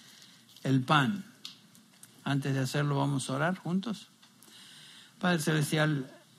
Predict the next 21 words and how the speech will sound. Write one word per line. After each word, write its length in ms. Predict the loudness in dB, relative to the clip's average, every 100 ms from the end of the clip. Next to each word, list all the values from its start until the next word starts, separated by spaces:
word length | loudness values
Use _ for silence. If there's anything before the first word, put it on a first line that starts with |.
| -20 _ _ _
ayúdanos 680 | 0 2 4 2 0 -2 -2
a 400 | -2 -2 -4 -8 -12 -20 -12 -2
pensar, 440 | 0 2 2 2
meditar, 640 | 0 0 -2 -2 -2 -4 -10 _ -20 -20 -20 -20 -20 -20 _ -20 -8
examinarnos, 960 | -6 0 2 4 4 2 0 -2 -4 -8
ver 440 | -6 -4 -4 -4 -4
dónde 240 | 0 0
estamos 560 | 0 0 0 0 -2 -2
en 140 | -2
nuestra 360 | -2 -4 -6 -4
vida 200 | -2 -2
espiritual, 580 | -2 -4 -2 -2 -2
en 60 | -2
nuestro, 400 | -4 -6 -8 -8 -16 -20 -6
en 60 | 0
nuestra 300 | 0 0 -2
relación 440 | -2 -2 -2 -2
contigo. 540 | 0 -2 -2 -2 -4 -6 _ _ _ _ _ _ -20 _ _ -20 -2
No 220 | 0 2
queremos 400 | 2 4 4 2
venir 420 | 0 0 -2 -2